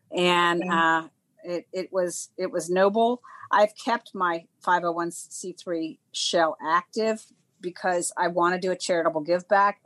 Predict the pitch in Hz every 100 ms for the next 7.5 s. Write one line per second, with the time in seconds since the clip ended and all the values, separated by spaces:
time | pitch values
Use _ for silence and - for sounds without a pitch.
0 | 156 170 170 160 165 165 165 160 151 156
1 | 160 175 233 - _ _ - - _ _
2 | 175 165 156 151 - _ _ _ _ -
3 | 180 170 165 - 185 175 175 151 - 175
4 | 165 160 - 175 170 175 170 - 170 170
5 | - 180 175 175 170 160 156 156 160 156
6 | - 156 302 - - 170 165 147 143 151
7 | 147 151 147 147